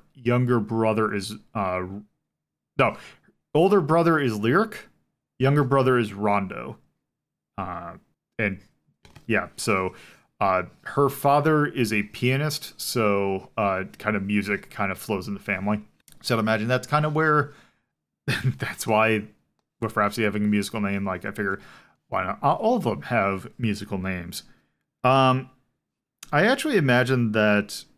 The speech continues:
uh, her sister is pretty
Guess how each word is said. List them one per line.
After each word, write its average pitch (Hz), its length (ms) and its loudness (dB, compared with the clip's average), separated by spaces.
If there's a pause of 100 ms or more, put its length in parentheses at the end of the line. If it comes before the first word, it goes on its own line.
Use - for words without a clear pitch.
(120)
uh, 101 400 0 (300)
her 226 340 2
sister - 1400 -4 (240)
is 151 540 2
pretty 170 960 2